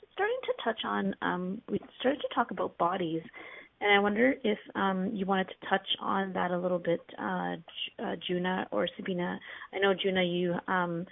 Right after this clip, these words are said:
have been, um, doing a lot of work with, uh, bodies for a really long time.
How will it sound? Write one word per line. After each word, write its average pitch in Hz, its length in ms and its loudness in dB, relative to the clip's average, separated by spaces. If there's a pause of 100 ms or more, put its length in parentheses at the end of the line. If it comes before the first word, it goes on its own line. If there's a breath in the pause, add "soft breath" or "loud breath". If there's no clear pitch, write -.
(200 loud breath)
have - 160 -14
been, 185 260 -2 (380)
um, 175 400 -4 (640 loud breath)
doing 202 180 2
a 185 60 6
lot 175 360 8
of 170 140 2
work 160 260 -2
with, 170 120 -2 (220)
uh, 160 200 -4
bodies 160 480 -2
for 175 180 -4
a 165 60 -2
really 175 320 -2
long 165 340 -2
time. 165 440 -8